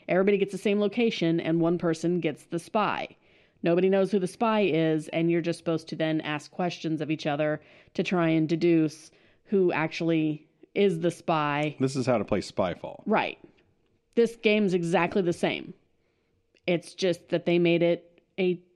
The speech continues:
Speaker 1: twelve-player game instead of eight, and now there's gonna be two spies.
Speaker 2: Mm.
Speaker 1: Which made me think you might actually like it better. The irony that from this is we actually just got rid of Spyfall.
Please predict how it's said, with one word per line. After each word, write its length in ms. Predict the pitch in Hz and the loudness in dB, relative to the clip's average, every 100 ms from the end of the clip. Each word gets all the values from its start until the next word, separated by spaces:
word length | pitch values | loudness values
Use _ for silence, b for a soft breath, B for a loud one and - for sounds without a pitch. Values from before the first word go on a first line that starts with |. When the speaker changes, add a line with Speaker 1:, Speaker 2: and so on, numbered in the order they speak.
| _ | _
Speaker 1:
twelve-player 1160 | - _ 240 220 220 214 190 - - 185 175 170 | -20 _ -6 -2 0 0 -4 -14 -2 0 2 2
game 300 | 170 175 170 | 2 2 2
instead 420 | 170 - 180 165 | 0 -2 -4 -2
of 160 | 160 - - | -4 -8 -6
eight, 440 | 175 233 - - _ _ _ _ _ _ | -2 -2 -6 -18 _ _ _ _ _ _
and 140 | 190 190 | -2 0
now 120 | 180 | 2
there's 160 | 180 | 0
gonna 180 | 170 175 | 0 0
be 300 | 165 170 170 - _ | 2 0 0 -6 _
two 180 | - 302 | -2 -2
spies. 600 | - - - - - - _ _ _ _ _ _ _ - | -2 -8 -8 -12 -20 -20 _ _ _ _ _ _ _ -8
Speaker 2:
Mm. 160 | 101 73 78 B B B | -8 -8 -16 B B B
Speaker 1:
Which 240 | - 294 - | -6 -4 0
made 160 | 339 | 0
me 120 | 427 339 | 2 2
think 200 | 277 233 | 0 0
you 220 | - 214 240 | 0 2 4
might 180 | 233 | 2
actually 320 | 220 196 - 190 | 2 -2 0 0
like 220 | 180 175 | 0 -2
it 100 | - | -2
better. 180 | 151 113 | -2 0
The 120 | - | 0
irony 480 | 277 359 240 180 170 | 2 4 4 2 2
that 360 | 175 - - | -2 -6 -10
from 180 | - 190 | -6 -2
this 220 | 180 175 | -2 -4
is 200 | - 190 | -4 -6
we 160 | 180 196 | -4 -4
actually 320 | 185 180 185 | -4 -4 -6
just 160 | 165 165 | -6 -6
got 160 | 165 | -4
rid 100 | 160 | -4
of 80 | 156 | -6
Spyfall. 540 | - - 123 - 78 | -6 -6 -6 -6 -8